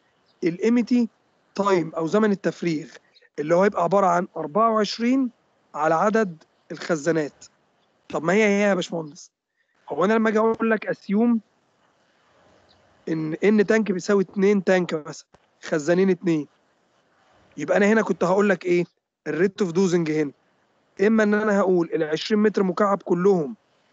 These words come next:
في ألف طبعًا على أربعة وعشرين في ستين، او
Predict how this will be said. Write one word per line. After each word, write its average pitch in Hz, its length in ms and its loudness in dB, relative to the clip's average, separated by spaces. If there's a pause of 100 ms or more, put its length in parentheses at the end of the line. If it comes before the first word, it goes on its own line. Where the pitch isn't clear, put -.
(160)
في 185 280 0
ألف 196 220 -4
طبعًا 165 420 -2 (920)
على 190 260 2
أربعة 165 300 0
وعشرين 190 480 -2
في 185 100 -12
ستين، 220 540 -2 (640)
او 254 360 0